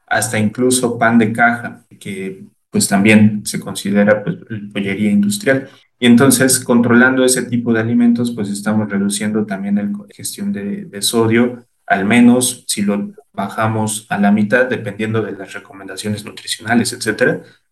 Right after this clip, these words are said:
Pero si lo disminuimos a la mitad, pues ya estamos disminuyendo un veinticinco por ciento al menos del, del sodio que consumimos,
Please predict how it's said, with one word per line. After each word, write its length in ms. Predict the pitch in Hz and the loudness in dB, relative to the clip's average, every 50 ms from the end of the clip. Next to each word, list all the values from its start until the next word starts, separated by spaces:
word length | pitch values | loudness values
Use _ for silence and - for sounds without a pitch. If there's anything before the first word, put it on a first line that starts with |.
| _ _ | _ _
Pero 200 | - 107 101 101 101 | 0 0 2 2 2
si 140 | - - 104 | 0 0 -2
lo 140 | 98 101 98 | -2 -2 -2
disminuimos 920 | 101 104 101 - 104 101 101 107 107 110 110 113 113 113 117 117 117 117 | -2 -4 -4 -4 -6 -6 -6 -4 -2 0 0 2 2 4 4 2 2 0
a 40 | 110 | -2
la 140 | 104 107 110 | -2 -2 0
mitad, 440 | 110 120 120 120 131 131 135 131 - _ _ _ _ _ _ - | 0 0 2 4 4 4 4 2 -6 _ _ _ _ _ _ -8
pues 160 | 113 107 104 | -6 -4 -2
ya 300 | 110 107 107 107 101 104 | 0 0 2 2 0 0
estamos 400 | 101 - - 110 107 107 104 98 | -2 -4 -4 -4 -2 -2 -2 -2
disminuyendo 760 | 104 98 104 104 104 107 107 107 110 104 107 107 110 110 110 110 | -2 -4 -4 -6 -6 -6 -6 -6 -6 -6 -6 -6 -4 -4 -6 -6
un 120 | 107 107 | -8 -8
veinticinco 600 | 107 104 101 101 101 101 - - 107 101 - - - | -6 -4 -4 -4 -4 -6 -10 -12 -12 -16 -20 -20 -20
por 160 | - - - | -18 -12 -12
ciento 320 | - - 104 101 104 110 | -10 -10 -10 -12 -8 -6
al 100 | 107 101 | -6 -4
menos 380 | 101 101 101 101 104 107 104 - | -4 -6 -6 -6 -6 -8 -8 -8
del, 520 | 107 101 95 95 92 - - - - - 80 | -8 -8 -8 -8 -8 -8 -8 -10 -10 -12 -12
del 160 | - 98 98 | -10 -8 -6
sodio 380 | - - 104 101 101 98 95 | -4 -2 -2 -2 -2 -2 -4
que 120 | - 113 - | -6 -10 -10
consumimos, 800 | - 107 113 - - 131 135 143 139 123 - - - - _ | -10 -8 -8 -6 -4 -2 0 2 2 0 0 -4 -10 -12 _